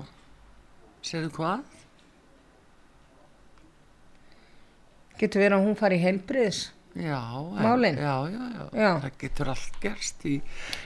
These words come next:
Speaker 1: allt gerst í þessu. Hún
Speaker 2: En
Speaker 1: er
Speaker 2: ég ætla
Speaker 1: látin
Speaker 2: ekki að fara að skoða þessi ráðuneyti, en,
Speaker 1: Nei.
Speaker 2: en vonandi bara verður þetta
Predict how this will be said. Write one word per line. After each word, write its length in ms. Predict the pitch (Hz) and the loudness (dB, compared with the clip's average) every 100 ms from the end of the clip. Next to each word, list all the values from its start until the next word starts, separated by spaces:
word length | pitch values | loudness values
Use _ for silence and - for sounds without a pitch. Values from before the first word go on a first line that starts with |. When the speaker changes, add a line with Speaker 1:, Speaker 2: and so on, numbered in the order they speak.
| - | -2
Speaker 1:
allt 380 | 165 160 156 - | 0 4 2 2
gerst 280 | 170 156 - | 2 2 0
í 60 | |
þessu. 400 | 165 180 165 170 226 | -2 -2 -2 -2 2
Hún 120 | 240 | 6
Speaker 2:
En 100 | 208 | 10
Speaker 1:
er 60 | |
Speaker 2:
ég 100 | 214 | 12
ætla 80 | 233 | 10
Speaker 1:
látin 140 | 226 247 | 10 8
Speaker 2:
ekki 80 | |
að 40 | 226 | 6
fara 120 | 233 | 4
að 100 | 214 | 6
skoða 340 | - 247 233 220 | 8 10 10 8
þessi 200 | 208 226 | 6 6
ráðuneyti, 520 | 220 226 196 185 170 | 6 8 6 6 4
en, 240 | 175 175 | 4 6
Speaker 1:
Nei. 260 | 160 147 190 | 6 6 4
Speaker 2:
en 80 | 196 | 6
vonandi 440 | 214 220 214 208 202 | 6 6 4 4 4
bara 240 | 208 196 190 180 - - - - - - - | 4 6 6 4 -2 -10 -14 -16 -18 -20 -10
verður 380 | 202 202 208 190 | 8 10 10 8
þetta 160 | 185 | 4